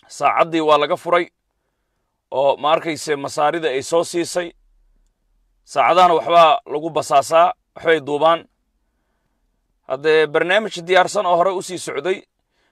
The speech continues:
baa lagu yidhi, "Middaan iyo middaan midda kuu roon, aday kuu taallaa. Heshiiska Geeska Afrika ma raacaysaa?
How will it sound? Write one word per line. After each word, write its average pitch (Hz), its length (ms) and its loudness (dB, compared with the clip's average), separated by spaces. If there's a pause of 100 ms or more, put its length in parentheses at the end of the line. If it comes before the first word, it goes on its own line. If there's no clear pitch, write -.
(100)
baa 151 140 -2
lagu 165 220 -6
yidhi, 156 240 -6 (140)
"Middaan 170 560 0
iyo 143 160 -8
middaan 160 380 -2
midda 151 200 -4
kuu 170 200 -6
roon, 131 300 -4 (380)
aday 165 200 -4
kuu 156 200 -10
taallaa. 98 400 -6 (480)
Heshiiska 165 420 -6
Geeska 165 420 0
Afrika 143 380 -4 (1200)
ma 131 100 -12
raacaysaa? 135 680 2